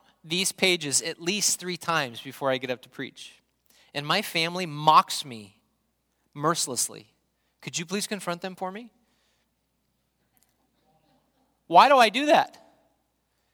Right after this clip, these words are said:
Because I don't have this memorized, and if I get up here and I don't have it, I'm like, and, and that's like the constant dream that you have where you got up in front and you're in your underwear.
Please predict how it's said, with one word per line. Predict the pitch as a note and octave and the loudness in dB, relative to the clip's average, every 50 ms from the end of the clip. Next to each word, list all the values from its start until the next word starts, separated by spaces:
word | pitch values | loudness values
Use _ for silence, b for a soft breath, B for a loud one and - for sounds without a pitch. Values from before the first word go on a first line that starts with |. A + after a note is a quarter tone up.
| _ _ _ _ | _ _ _ _
Because | - G3 F#3 A3+ G#3 - | -2 2 4 4 4 6
I | - G3 G#3 A#3+ C4+ C#4 A#3 - F3+ | 8 8 8 8 6 4 0 -2 0
don't | F3+ A#3 A3+ G#3 | 0 2 2 4
have | A3 A3+ A3+ F#3+ | 4 4 4 2
this | F#3+ F3 - | 0 -2 0
memorized, | F#3+ G3 C4 D#4 D4+ B3 F#3+ E3 D3+ D#3 F3 E3+ - | 2 2 2 4 4 4 4 4 4 2 2 0 -2
and | - F#3+ | -4 -4
if | F3 E3 - | -2 4 4
I | F#3+ A3 | 4 4
get | B3 - G#3 | 4 4 4
up | G#3+ A#3+ - - | 4 2 2 0
here | G#3+ F#3+ | -2 0
and | E3+ E3 | 0 2
I | |
don't | F3 F#3 F3+ E3+ | 2 2 0 0
have | E3+ G#3+ C#4+ D4+ | 2 2 2 2
it, | C4 E3+ | 4 2
I'm | E3+ F3 | 2 2
like, | F3+ F3+ E3 D#3+ - b b b b b b _ _ _ _ _ _ | 4 4 4 4 4 b b b b b b _ _ _ _ _ _
and, | - F3+ F#3+ E3+ | 2 2 2 2
and | F3 F#3 F#3 | 0 0 2
that's | G3 G#3+ G#3+ - | 2 2 4 2
like | A3+ F#3+ | 2 2
the | - - | 0 0
constant | - F#3+ F#3+ F3+ - G3 D3+ | 2 2 2 2 0 -4 -8
dream | D3 D#3+ F3+ F3+ F3+ F#3 F#3 F#3 b b b b - | -6 -6 -4 -2 -2 -4 -4 -8 b b b b -4
that | E3 E3 | -4 -2
you | E3 D#3 | -2 0
have | D3 E3 E3 E3+ F3 E3+ D#3+ | 4 6 6 6 6 4 0
where | D#3+ D#3+ D#3 | -4 -4 -4
you | D3+ D3+ | -4 0
got | D3 D#3 D3+ D#3 | 2 4 4 2
up | D#3 - | 2 -2
in | D3+ | -8
front | - - D#3+ D#3 | -6 -4 -4 -4
and | C3 D3+ | -4 -6
you're | D3 D3+ | -6 -6
in | D3 | -6
your | C#3+ C#3+ C#3 | -4 -4 -4
underwear. | C#3 D3+ D#3 D#3 E3+ F3 | -4 -4 -4 -4 -6 -8